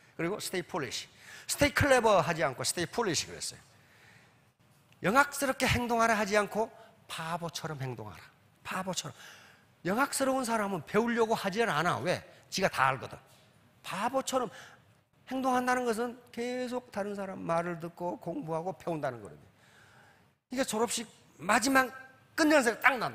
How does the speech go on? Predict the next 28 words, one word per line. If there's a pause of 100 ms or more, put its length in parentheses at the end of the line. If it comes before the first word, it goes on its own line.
말이에요.
"Stay
hungry,
stay
foolish. (160)
Thank
you."
그럼
끝난단
말이에요. (300)
그러니까 (600)
이게
아주 (140)
명언으로
남아
있습니다. (360)
전부 (480)
여기
계신
분들,
"Stay
hungry." (760)
배고픈
사람이
음식을
찾고
물을
찾듯이